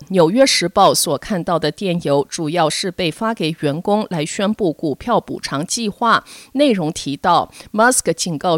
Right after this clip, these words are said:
员工们，Twitter 仍然处于不稳定的财务状况，而且公司用光所有现金已经四个月了。他说，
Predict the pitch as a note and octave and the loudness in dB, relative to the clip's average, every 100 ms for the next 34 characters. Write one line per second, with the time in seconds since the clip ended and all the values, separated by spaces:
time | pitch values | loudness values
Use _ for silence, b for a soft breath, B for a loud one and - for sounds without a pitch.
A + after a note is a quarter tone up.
0 | E3 D3 E3 F#3 G3 E3+ C3 - F#3+ - | 0 -6 -4 -4 0 -2 -2 -4 -6 -4
1 | D#3+ C#3 D3+ F3+ F3 D3+ - D3 C3+ C#3+ | -2 -2 -4 -4 -2 -4 -6 -8 -4 -4
2 | D#3+ - D#4 G#3+ - - - F#3 D#3 - | -4 0 0 2 -2 -4 -4 -4 -2 -4
3 | - C#3+ D3+ E3 - F3+ C#3+ - G#3+ D#3+ | -4 -6 -4 -4 -4 -6 -6 -4 0 0
4 | B B B - G#3+ - G#3 - B3 B3+ | B B B 0 0 2 -2 0 0 0
5 | - A#3 A3 C#4 C#4+ F3+ F3+ F3 - - | 0 0 0 0 0 2 2 2 0 0
6 | D3+ F3 - - G#3+ D#3+ - E3+ - G3+ | -2 -2 -4 -2 -2 -4 -4 -6 -4 -6
7 | C3+ D3 D3 - F3+ D#3 D3 E3+ D#3 D3 | -4 -2 -2 -2 -4 -2 0 2 2 4
8 | C3+ - B B B - E3+ - F#3+ F3+ | 2 2 B B B 0 2 2 2 2